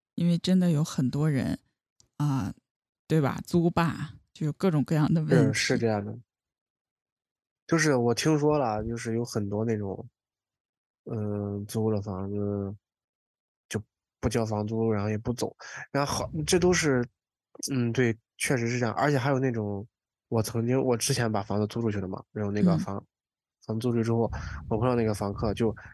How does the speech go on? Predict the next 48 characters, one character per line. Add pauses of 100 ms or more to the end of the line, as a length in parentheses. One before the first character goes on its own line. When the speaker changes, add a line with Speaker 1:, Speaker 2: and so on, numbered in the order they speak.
Speaker 2:
还
好
一
点，
他
好
一
点，
他 (480)
只
是
跟
我
要
东
西
而
已。 (420)
<laughs>
就
是
跟
我
要
一
些 (400)
设
施，
比
如
说
要
个
那
个
什
么
自
动 (280)
起
落
车
库
的
那
个
电
动